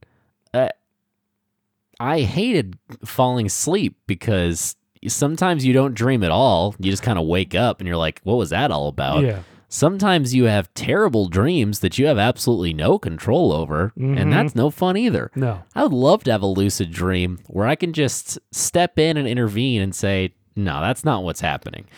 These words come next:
Speaker 2: Yeah,
Speaker 1: This
Speaker 2: it,
Speaker 1: is what's
Speaker 2: and Mitch,
Speaker 1: happening."
Speaker 2: there's been a couple times in my life where I believe I kinda have started it. Like, I kinda know I'm in a dream,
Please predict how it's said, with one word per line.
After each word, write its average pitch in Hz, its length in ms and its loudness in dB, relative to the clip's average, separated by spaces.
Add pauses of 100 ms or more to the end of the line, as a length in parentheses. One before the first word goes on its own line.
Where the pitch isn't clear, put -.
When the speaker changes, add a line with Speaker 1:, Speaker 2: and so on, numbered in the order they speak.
(120)
Speaker 2:
Yeah, 127 200 -4
Speaker 1:
This 110 280 2
Speaker 2:
it, 87 40 0
Speaker 1:
is 76 120 -8
what's 69 260 -6
Speaker 2:
and 156 180 2
Mitch, 175 140 4
Speaker 1:
happening." - 40 -10
Speaker 2:
there's 190 140 2
been 240 100 0
a 135 60 0
couple 147 260 0
times 120 220 2
in 110 60 -2
my 110 80 -2
life 107 380 -4
where 113 120 -6
I 110 120 -4
believe 123 500 0
I 117 100 0
kinda 151 360 -2
have 135 320 0
started 131 500 0
it. 95 140 -6
Like, 107 220 -4
I 113 80 -2
kinda 180 440 -2
know 170 120 2
I'm 156 120 2
in 139 80 0
a 123 60 0
dream, 113 600 -2